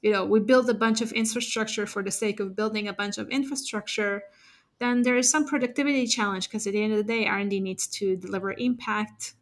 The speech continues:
uh, needs to make sure they're building it for customer, and still it's kind of a combination between short term and long term.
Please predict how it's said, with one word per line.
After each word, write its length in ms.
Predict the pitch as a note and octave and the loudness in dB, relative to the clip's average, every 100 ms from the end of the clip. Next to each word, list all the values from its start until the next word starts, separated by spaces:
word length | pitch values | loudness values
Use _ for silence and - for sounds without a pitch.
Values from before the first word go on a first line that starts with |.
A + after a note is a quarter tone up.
| - | -4
uh, 240 | F#3+ F#3 G3 | -2 0 0
needs 260 | G3 - | -2 -4
to 220 | - G#3+ | -6 -6
make 180 | G3 F#3+ | -4 -4
sure 220 | - G3 | -4 -4
they're 180 | F#3 F3+ | -4 -6
building 400 | F3+ F#3+ G3 F#3+ | -4 -4 -4 -6
it 160 | F3+ - | -10 -10
for 440 | - G3 F#3 F3 | -6 -4 -2 -4
customer, 500 | - C4 C4 C4+ B3 | -2 -2 0 0 0
and 180 | A3 F#3+ | 0 -2
still 480 | - G#3+ G#3 G3+ G3+ - - | -2 0 2 0 -4 -14 -16
it's 120 | - C4 | -6 2
kind 120 | B3 | 2
of 60 | |
a 40 | A#3 | 4
combination 520 | B3 A3 A3+ A3 G#3+ | 2 4 4 2 0
between 320 | G3 - G3+ | -4 -4 -4
short 300 | - A#3 A3 | -4 -4 -4
term 240 | A#3+ A3 G3 | -2 0 0
and 160 | G3 | 2
long 260 | A3+ A#3+ A3+ | 4 2 0
term. 400 | - F#3+ F#3 | -4 -4 -4